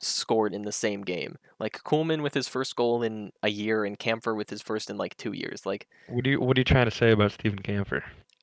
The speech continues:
Speaker 1: Um, he should be in the lineup over Connor Clifton. Oh, wait, that was supposed to be a
Speaker 2: Absolutely.
Speaker 1: sarcastic response. No, I, <laughs> Kampfer should be in the lineup over Clifton, but
Speaker 2: I was very surprised over that.
Speaker 1: I, I, I do not understand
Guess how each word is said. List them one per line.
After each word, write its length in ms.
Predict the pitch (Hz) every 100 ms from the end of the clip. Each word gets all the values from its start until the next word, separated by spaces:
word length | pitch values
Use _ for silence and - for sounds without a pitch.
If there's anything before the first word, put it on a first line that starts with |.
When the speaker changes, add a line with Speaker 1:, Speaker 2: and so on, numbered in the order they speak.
| _ -
Speaker 1:
Um, 640 | 104 104 101 101 98 101 101
he 140 | 120
should 120 | -
be 80 | 120
in 60 | 110
the 80 |
lineup 380 | 104 107 120 123
over 160 | 110 107
Connor 240 | 113 107
Clifton. 480 | 107 113 - 147 147 _ _ _ _ _ _ -
Oh, 60 | 123
wait, 140 | 123
that 100 | 123
was 140 | 151 151
supposed 300 | 98 101 95
to 40 |
be 80 | -
a 40 |
Speaker 2:
Absolutely. 320 | - - 107 -
Speaker 1:
sarcastic 500 | - 117 - 110 87
response. 460 | - 95 85 -
No, 160 | 117 98
I, 180 | 110 107 - - -
<laughs> 280 | - -
Kampfer 340 | - 143 - 123
should 160 | 131
be 120 | 120 110
in 60 |
the 60 | 107
lineup 320 | 107 104 -
over 160 | 107 110
Clifton, 480 | - - - - 170
but 220 | - - _ -
Speaker 2:
I 120 | 92
was 100 | 98
very 240 | 101 95 92
surprised 520 | - 90 90 92 -
over 220 | 90 98
that. 460 | 92 87 87 - - - - - - _ - -
Speaker 1:
I, 240 | 98 98 - _ -
I, 180 | 98 117
I 60 | 117
do 160 | 117
not 340 | 113 104 104 -
understand 680 | 101 95 - - 62 58